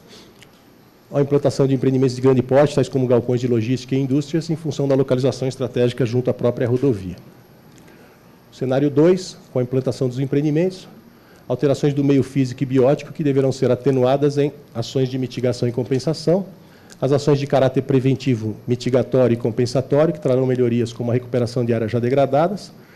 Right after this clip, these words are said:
a implantação dos empreendimentos providos de toda a infraestrutura adequada, acesso viário, abastecimento de água, tratamento de esgoto, sistema de destinação adequado de lixo,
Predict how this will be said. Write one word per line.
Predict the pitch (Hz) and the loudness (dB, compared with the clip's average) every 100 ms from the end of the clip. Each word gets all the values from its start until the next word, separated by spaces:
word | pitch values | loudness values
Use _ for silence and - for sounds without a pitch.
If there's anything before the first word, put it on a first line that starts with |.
| - - - | -20 -20 -2
a | 127 | 0
implantação | 135 143 139 151 | 2 0 2 2
dos | 135 | 2
empreendimentos | 135 139 135 127 117 - - | 0 2 4 2 0 -6 -6
providos | 139 135 135 120 | 2 4 4 2
de | 120 | -2
toda | 120 156 160 | 2 4 4
a | 143 | 4
infraestrutura | - 131 139 - 131 120 | 2 0 -2 -4 0 2
adequada, | 120 - 131 147 170 175 | 0 0 0 2 0 -6
acesso | 120 - 127 - | -10 -6 -6 -6
viário, | 117 127 139 143 | -4 -2 0 -2
abastecimento | 123 120 117 127 | -4 -8 -4 -2
de | 113 | 2
água, | 127 131 120 | 2 2 -2
tratamento | 117 123 123 | -2 0 0
de | 117 | -2
esgoto, | 113 127 127 127 | 0 2 2 0
sistema | - 139 135 | -2 0 2
de | |
destinação | 123 - 127 139 | 0 -2 -2 0
adequado | 123 123 135 131 123 | 0 0 0 0 0
de | 120 | -2
lixo, | 123 147 - | 0 0 -2